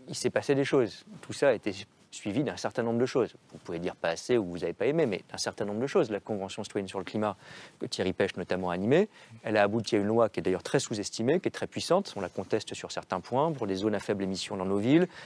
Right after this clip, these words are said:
pour interdire les passoires thermiques, et cetera. Tout ça, c'est des idées qui viennent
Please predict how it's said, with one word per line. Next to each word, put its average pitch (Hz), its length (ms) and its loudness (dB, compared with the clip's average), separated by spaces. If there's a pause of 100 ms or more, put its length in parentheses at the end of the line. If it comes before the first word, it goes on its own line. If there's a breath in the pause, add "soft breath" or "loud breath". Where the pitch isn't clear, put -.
(120)
pour 104 140 0
interdire 104 380 2
les 92 60 -2
passoires - 320 -2
thermiques, 110 320 -2
et - 80 -12
cetera. 139 280 0
Tout 127 120 -4
ça, 160 120 0
c'est 131 140 -2
des 101 160 0
idées 147 140 4
qui 117 120 -2
viennent 143 220 6